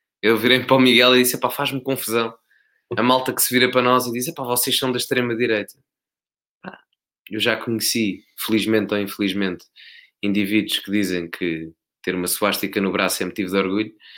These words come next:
Portanto, epá, eh, neste caso mais infelizmente, portanto,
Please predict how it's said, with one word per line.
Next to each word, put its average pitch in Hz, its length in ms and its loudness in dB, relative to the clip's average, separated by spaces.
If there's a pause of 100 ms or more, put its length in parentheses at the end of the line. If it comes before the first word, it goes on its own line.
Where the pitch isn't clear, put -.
(460)
Portanto, 82 300 -8
epá, 85 540 -2
eh, 76 600 -4 (220)
neste 85 180 -10
caso 90 220 -2
mais 87 200 -4
infelizmente, 87 720 -6
portanto, - 400 -12